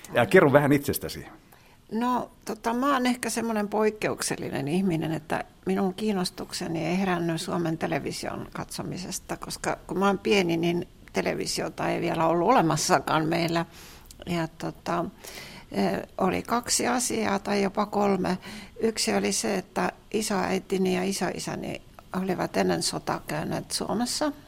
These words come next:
Speaker 2: Ne oli opettaja ja, ja kertoivat vähän siitä maasta, ja siellä oli hämmästyttäviä seikkoja, kuten se, että ne jättivät kapsekin,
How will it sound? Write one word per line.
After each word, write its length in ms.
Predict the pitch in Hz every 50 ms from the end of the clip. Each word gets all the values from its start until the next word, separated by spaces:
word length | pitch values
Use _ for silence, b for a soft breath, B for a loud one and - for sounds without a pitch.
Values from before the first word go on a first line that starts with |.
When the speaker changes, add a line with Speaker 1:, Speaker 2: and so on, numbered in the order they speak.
| - -
Speaker 2:
Ne 160 | 233 220 202 196
oli 140 | 190 -
opettaja 580 | 208 220 220 220 214 - - 196 190 196 196 196 - -
ja, 200 | 196 190 175 - - - - - - - - - - - - - - - -
ja 160 | 185 196 175
kertoivat 560 | - - 190 185 - 196 180 - 190 - - -
vähän 140 | 165 185 185
siitä 320 | - - 185 - - 180
maasta, 500 | 180 190 170 180 185 - - - 175 170
ja 160 | 165 151 135
siellä 360 | - - 196 - - 185 170 170
oli 160 | 196 196 196 B B B B B
hämmästyttäviä 1080 | B - 233 233 233 208 202 190 - - - 190 190 - - 185 180 170 180 185 180 185
seikkoja, 640 | - - 202 196 196 - - - 165 165 - 151
kuten 360 | 151 - 165 - 185 175 175 170
se, 140 | - -
että 360 | - - 165 - - - 170 160
ne 140 | 160 160
jättivät 600 | 160 170 175 - - - 165 - 151 156 - -
kapsekin, 720 | - - 202 208 - - - 208 190 - 180 170 160 185